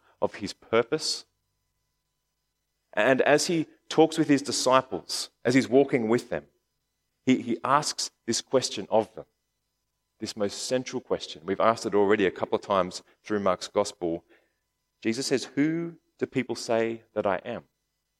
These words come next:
It's kind of, it's a, it's a, it's a weirdly personal question, isn't it? Like, have you ever sort of been hanging out with someone and they say,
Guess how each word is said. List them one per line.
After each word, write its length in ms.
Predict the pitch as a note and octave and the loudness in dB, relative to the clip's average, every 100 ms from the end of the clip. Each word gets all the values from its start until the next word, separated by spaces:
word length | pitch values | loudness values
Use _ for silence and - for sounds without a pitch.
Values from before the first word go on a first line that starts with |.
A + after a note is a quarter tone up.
| _ _ _ _ _ _ _ _ _ _ _ _ _ - | _ _ _ _ _ _ _ _ _ _ _ _ _ -14
It's 100 | - | -6
kind 160 | F#3+ | 0
of, 140 | F3+ - - | 0 -2 -18
it's 120 | - | -14
a, 100 | D#3+ | -14
it's 140 | - - | -10 -4
a, 60 | |
it's 200 | C3+ A#2+ A2 | -4 -2 -4
a 40 | |
weirdly 880 | G2 G#2+ A2+ B2 D3 D3 B2+ B2 A#2 _ _ - | -4 -8 -12 -2 0 2 2 0 -2 _ _ -6
personal 360 | B2 - G#2+ F#2+ | -4 -4 -4 -4
question, 400 | - G#2+ - G2 | 0 -2 -2 -10
isn't 200 | F#2+ D2+ | -14 -16
it? 120 | _ _ _ _ _ _ A2+ | _ _ _ _ _ _ 2
Like, 120 | A#2+ | 4
have 100 | C3+ | 4
you 100 | F3 | 6
ever 200 | - D3+ | 4 2
sort 140 | D#3 | 2
of 120 | A#2+ | 2
been 240 | B2 A#2+ G#2 - _ | 4 2 0 -8 _
hanging 200 | C#3 B2+ | 2 4
out 120 | A#2 G#2+ | 4 2
with 120 | B2+ | 2
someone 340 | B2 C#3+ D3+ - - | 2 2 0 -4 -6
and 140 | G#2 | 0
they 140 | G#2+ A#2+ | 2 2
say, 360 | - A#2+ A2 | 4 4 4